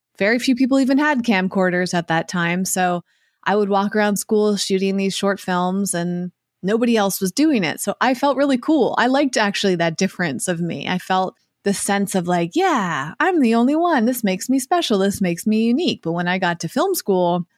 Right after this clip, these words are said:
<laughs> I was like, "Oh, shoot. I am not unique at all. Everybody's doing the same thing." That's how I feel on Twitter and other elements of Web three.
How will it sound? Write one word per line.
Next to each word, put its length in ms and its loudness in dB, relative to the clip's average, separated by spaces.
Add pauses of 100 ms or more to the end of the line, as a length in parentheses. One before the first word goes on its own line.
<laughs> 180 -20
I 100 0
was 220 -4
like, 280 -2
"Oh, 240 2
shoot. 500 0 (640)
I 120 2
am 180 4
not 220 2
unique 360 0
at 100 0
all. 300 2
Everybody's 580 0
doing 280 0
the 80 -2
same 320 -2
thing." 340 -8
That's 300 0
how 160 2
I 120 2
feel 520 0 (420)
on 160 2
Twitter 540 0 (220)
and 140 0
other 200 0
elements 420 -2
of 120 -6
Web 240 -2
three. 340 -8